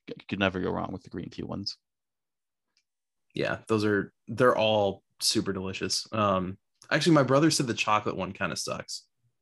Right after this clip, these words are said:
Speaker 2: He was like, "It doesn't hold together or something, and it isn't very good."
Speaker 1: There's a,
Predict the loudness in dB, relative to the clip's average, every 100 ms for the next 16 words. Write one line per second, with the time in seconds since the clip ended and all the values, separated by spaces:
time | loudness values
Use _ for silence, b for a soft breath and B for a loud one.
0 | 0 2 4 4 2 2 0 2 4 4
1 | 0 0 0 0 0 0 -2 -2 -2 0
2 | 0 -2 -4 -4 -4 -4 -4 -4 -6 -14
3 | _ _ b b b _ _ _ _ _
4 | _ _ _ _ _ 6 8 8 2 _
5 | 2 6 8 10 8